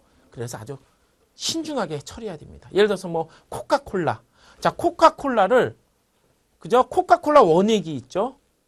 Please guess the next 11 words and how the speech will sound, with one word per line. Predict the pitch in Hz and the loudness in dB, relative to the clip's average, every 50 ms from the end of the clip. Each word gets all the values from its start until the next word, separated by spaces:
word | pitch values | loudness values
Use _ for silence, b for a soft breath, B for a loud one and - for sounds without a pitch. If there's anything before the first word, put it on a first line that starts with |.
| _ _ _ _ | _ _ _ _
그리고 | - 190 208 190 | -10 -8 -6 -6
이 | 226 226 220 | -6 -6 -8
코카콜라, | - - 302 - 311 302 - - 262 247 226 226 220 208 196 - _ - | -8 -8 0 2 2 2 2 0 -6 0 2 2 2 2 0 -4 _ -8
콜라를 | - 330 349 320 294 | 0 4 6 6 6
만들면 | 240 185 170 180 170 165 | 4 2 -2 -2 -6 -6
이 | 165 | -6
코카콜라 | - - 262 - 277 262 - 240 226 226 | -10 -12 -8 -8 -8 -8 -6 -2 0 0
원액과 | 190 143 139 151 156 147 120 - - 151 160 139 117 - _ _ _ _ _ _ _ _ | 0 2 0 -2 -2 -4 -8 -6 -2 0 0 0 0 -2 _ _ _ _ _ _ _ _
그다음에 | - 160 160 165 165 156 - _ _ _ _ _ _ _ _ | -8 -6 -6 -4 -6 -8 -10 _ _ _ _ _ _ _ _
그 | - 139 - _ _ _ _ _ | -16 -16 -16 _ _ _ _ _
탄소 | - - - 330 330 302 233 - 123 113 | -10 -6 -4 -4 -4 -4 -4 -6 -6 -6